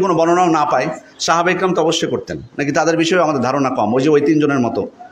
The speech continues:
ওই যে আল্লাহ রসুল সাল্লামের কাছে এসে ইবাদত সম্পর্কে জিজ্ঞেস করেছিলেন তাদের স্ত্রীদেরকে, তা শুনে মনে করেছিলেন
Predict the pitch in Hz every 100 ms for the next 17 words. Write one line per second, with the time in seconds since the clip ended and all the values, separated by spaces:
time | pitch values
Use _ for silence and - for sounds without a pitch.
0 | - - - 147 143 151 147 160 156 143
1 | 143 147 160 139 147 143 156 147 143 131
2 | 135 151 160 156 180 147 131 139 143 165
3 | 147 151 202 - - - - - - -
4 | - 196 196 - 233 208 196 196 185 175
5 | 180